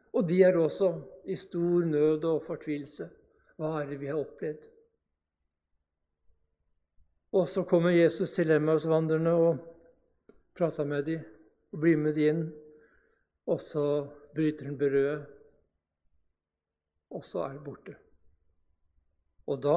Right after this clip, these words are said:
er det så underlig å lese om Emmausvandrerne. Hva var det de måtte da? Nå hadde de fått møtt mesteren. De hadde sett ham.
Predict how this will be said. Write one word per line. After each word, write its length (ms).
er 160
det 100
så 240
underlig 560
å 240
lese 540
om 180
Emmausvandrerne. 920
Hva 140
var 300
det 100
de 80
måtte 480
da? 220
Nå 160
hadde 140
de 100
fått 240
møtt 380
mesteren. 560
De 140
hadde 180
sett 320
ham. 160